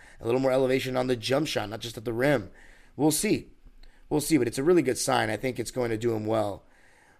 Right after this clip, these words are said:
But the main moral of the story here is that there's a real loophole, and that's injury management, labeling things as soreness for players who are coming off injuries.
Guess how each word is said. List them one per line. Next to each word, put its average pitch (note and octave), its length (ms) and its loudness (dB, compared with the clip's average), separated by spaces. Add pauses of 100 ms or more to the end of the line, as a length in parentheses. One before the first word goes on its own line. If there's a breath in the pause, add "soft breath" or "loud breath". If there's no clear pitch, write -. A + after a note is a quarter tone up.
(100)
But A2 420 0 (280 soft breath)
the C#3 100 2
main F3+ 480 4 (160)
moral D3 280 2
of C#3 60 2
the B2 40 0
story C#3 380 0
here D3 220 2
is B2+ 280 -4
that B2 180 -4
there's B2 160 -2
a A#2+ 60 -2
real D3+ 260 -2
loophole, D#3 480 0
and A2 100 -8
that's B2+ 260 -8 (100)
injury F3+ 340 0
management, D#3 600 -2 (280 soft breath)
labeling D#3+ 360 4
things D#3 200 0
as C3 140 0
soreness D3 440 2
for B2 120 -4
players C#3 320 0
who B2+ 60 2
are A2+ 80 0
coming E3 300 0
off D3+ 200 2
injuries. C#3 500 0